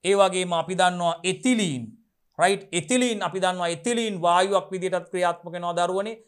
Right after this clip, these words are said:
එතිලීන් අපි දන්නවා එළවලු පළතුරු ඉදීමට ලක්වීම, පළතුරු ඉදවීම. ස්වභාවිකව පළතුරු ඉ-, එළවලු පළතුරු ඉදීම, වියපත් වීම සිද්ධ වෙන්නේ මේ ස්වභාවිකව එතිලීන් වායුවට නිරාවරණය වීම නිසා දරුවනේ.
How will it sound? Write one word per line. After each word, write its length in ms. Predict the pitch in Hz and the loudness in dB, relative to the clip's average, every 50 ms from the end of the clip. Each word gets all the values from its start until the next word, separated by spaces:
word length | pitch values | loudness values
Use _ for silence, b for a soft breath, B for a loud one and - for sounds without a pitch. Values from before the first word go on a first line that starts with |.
| b b b | b b b
එතිලීන් 500 | - 170 165 - 214 208 220 214 208 208 196 175 - _ _ | -6 -4 -2 0 0 0 2 0 -2 -4 -6 -12 -16 _ _
අපි 200 | - 160 156 185 | -4 -2 -2 0
දන්නවා 360 | 180 180 180 190 190 180 175 - | 0 0 0 0 -2 -4 -4 -2
එළවලු 380 | 165 170 185 185 190 190 190 | -2 -2 0 0 0 -2 -2
පළතුරු 480 | 185 185 180 180 180 180 190 185 185 185 185 175 165 - | 0 0 0 0 0 -2 -2 -2 -2 0 -2 -2 -2 -4
ඉදීමට 440 | 156 156 156 180 196 202 196 190 190 | -6 -6 -4 -4 -4 -4 -4 -4 -2
ලක්වීම, 480 | 185 180 175 175 - 175 180 175 165 147 | 0 -2 -2 -2 -4 -8 -8 -8 -6 -4
පළතුරු 400 | 165 165 180 180 175 185 180 175 | -2 -2 -2 -2 -4 -6 -8 -8
ඉදවීම. 460 | - 160 160 202 202 196 185 160 139 143 - _ b b b b - | -6 -4 -2 -2 -2 -2 -4 -6 -8 -10 -14 _ b b b b 0
ස්වභාවිකව 680 | - 208 190 208 214 220 220 214 214 214 214 214 202 | 2 4 4 6 6 6 4 2 2 2 4 4 4
පළතුරු 480 | 196 190 190 196 196 196 202 196 190 185 | 4 2 2 2 0 -2 -2 -4 -4 -4
ඉ-, 220 | - - 175 165 | -6 -8 -8 -6
එළවලු 340 | 165 175 185 190 190 185 180 | -4 -2 0 0 0 0 0
පළතුරු 420 | 185 185 180 180 185 175 185 180 175 | 0 0 0 0 -2 -4 -6 -6 -6
ඉදීම, 340 | 160 160 156 180 185 196 202 196 | -6 -6 -6 -6 -6 -6 -6 -6
වියපත් 400 | 170 165 175 180 180 190 180 180 - | -4 -4 -4 -4 -4 -4 -6 -6 -8
වීම 220 | 190 180 175 170 | -10 -10 -8 -8
සිද්ධ 280 | 156 - 180 165 160 185 | -8 -8 -8 -6 -6 -4
වෙන්නේ 360 | 190 202 214 220 208 175 _ _ _ _ | -4 -4 -4 -8 -12 -14 _ _ _ _
මේ 180 | _ 165 175 165 | _ -10 -6 -4
ස්වභාවිකව 640 | 165 190 196 196 220 220 233 233 226 226 226 226 214 196 - | -2 0 4 6 6 6 6 4 2 0 2 2 2 0 0
එතිලීන් 580 | - 190 190 190 262 269 277 277 269 254 226 214 | -2 -4 -2 0 2 2 2 2 2 0 0 2
වායුවට 380 | 202 190 185 185 185 185 175 185 | 2 4 4 4 2 0 -2 -4
නිරාවරණය 640 | 170 180 180 175 165 165 165 165 160 156 160 156 156 | -6 -2 0 2 2 4 2 2 0 -4 -6 -8 -8
වීම 200 | 156 156 151 147 | -8 -8 -8 -8
නිසා 300 | 147 143 - 151 143 143 | -10 -8 -6 -6 -6 -4
දරුවනේ. 400 | 143 143 139 139 139 131 127 | -4 -4 -4 -4 -4 -6 -8